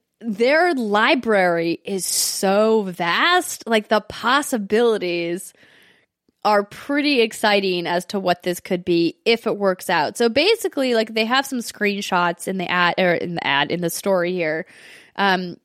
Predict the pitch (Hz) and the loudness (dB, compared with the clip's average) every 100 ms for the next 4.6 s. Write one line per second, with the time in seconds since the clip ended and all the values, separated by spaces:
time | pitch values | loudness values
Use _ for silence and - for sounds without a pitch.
0 | - 208 208 - 247 262 277 254 233 214 | -6 0 0 0 0 0 0 0 2 0
1 | 202 - 196 185 180 190 175 185 190 - | -2 0 2 4 2 2 2 2 0 2
2 | 202 196 190 190 - 247 269 262 240 196 | 2 4 2 -2 -2 0 0 0 2 4
3 | 196 - 190 190 202 190 190 - 185 180 | 2 2 2 2 -2 -2 -2 0 -2 -2
4 | 185 185 180 170 170 180 | -4 -4 -6 -4 -6 -8